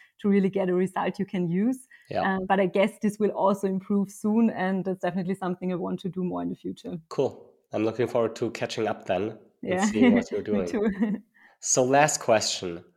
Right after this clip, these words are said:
Speaker 2: What book have you read recently that you want to recommend here?
Speaker 1: Mm-hmm. Um, I've read Assembly from Natasha Brown.
Speaker 2: Mm-hmm.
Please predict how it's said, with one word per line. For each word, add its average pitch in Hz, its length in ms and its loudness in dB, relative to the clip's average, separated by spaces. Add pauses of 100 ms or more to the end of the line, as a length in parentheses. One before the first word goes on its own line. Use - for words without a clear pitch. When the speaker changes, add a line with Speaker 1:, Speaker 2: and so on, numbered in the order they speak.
(320)
Speaker 2:
What - 260 0
book 143 200 2
have 104 200 -4
you 101 100 0
read 92 260 0
recently 110 480 -2
that 110 180 -8
you 98 100 -2
want 95 180 0
to - 120 -6
recommend 95 420 -2
here? 85 380 -14 (100)
Speaker 1:
Mm-hmm. 190 140 0 (380)
Um, 196 140 -4 (140)
I've 202 360 0
read 220 380 0
Assembly 180 760 -4
from 196 320 -2
Natasha 196 380 -6
Brown. 190 520 0 (460)
Speaker 2:
Mm-hmm. 87 380 -14